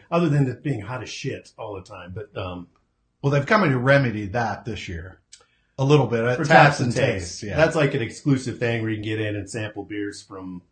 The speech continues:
Speaker 1: you know, a hundred different breweries. But, um, usually it's been in, like, a black parking lot
Speaker 2: Yeah.
Speaker 1: when it's a hundred and fourteen degrees.
Speaker 2: Mm-hmm.
Speaker 1: So, uh, we've been down that path a few times before. So last year I actually just wore a bathing suit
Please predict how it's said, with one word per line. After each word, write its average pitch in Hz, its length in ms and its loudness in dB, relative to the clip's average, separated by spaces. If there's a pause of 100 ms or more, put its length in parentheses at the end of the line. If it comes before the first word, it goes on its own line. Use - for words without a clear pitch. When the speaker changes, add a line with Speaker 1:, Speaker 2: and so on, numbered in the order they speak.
(140)
Speaker 1:
you - 80 -12
know, 82 80 -12
a - 40 -12
hundred 107 300 -6
different 101 280 -8
breweries. 104 480 -6
But, 95 320 -12
um, 87 280 -10 (400)
usually 165 300 2
it's 131 100 0
been 143 180 2
in, 131 120 0
like, 117 200 -4
a 95 220 -6
black 123 460 -4
parking 131 360 -2
lot 92 380 -8 (200)
Speaker 2:
Yeah. 107 200 -2 (260)
Speaker 1:
when 117 200 -2
it's 110 240 -4
a 117 80 -8
hundred 127 300 -2
and 101 80 -10
fourteen 123 440 -4
degrees. 113 680 -6 (120)
Speaker 2:
Mm-hmm. 113 200 -4
Speaker 1:
So, 117 320 -4 (340)
uh, 92 380 -4 (500)
we've 113 300 -6
been 127 180 0
down 127 200 0
that 117 180 -4
path 127 220 2
a - 40 -12
few 117 120 -8
times 113 300 -4
before. 120 280 -4
So 113 140 -8
last 131 340 -2
year 117 120 -4
I 135 180 2
actually 113 220 -8
just 110 180 -8
wore 117 360 -4 (180)
a 117 80 -8
bathing 127 400 2
suit 101 440 -8